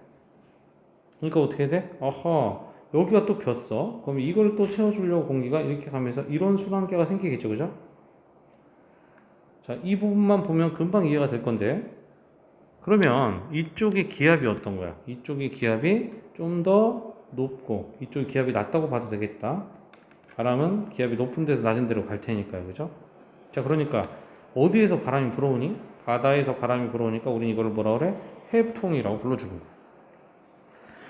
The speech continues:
자, 이제 반대로 밤이 되었어요. 밤이 되니까 어떤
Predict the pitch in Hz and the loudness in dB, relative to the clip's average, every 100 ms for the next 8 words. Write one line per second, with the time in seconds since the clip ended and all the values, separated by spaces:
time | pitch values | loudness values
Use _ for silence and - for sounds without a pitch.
0 | - - - - 165 123 101 180 196 190 | -20 -20 -20 0 6 6 4 0 0 4
1 | 139 190 220 170 120 175 226 - - - | 4 6 6 6 4 0 -4 -10 -16 -20
2 | - - 120 170 214 160 110 - 135 147 | -20 -6 2 4 4 4 2 0 -4 -4
3 | - 123 160 170 165 165 170 135 131 175 | -6 -2 -2 0 0 0 -2 -2 -2 0
4 | 160 147 | -2 -2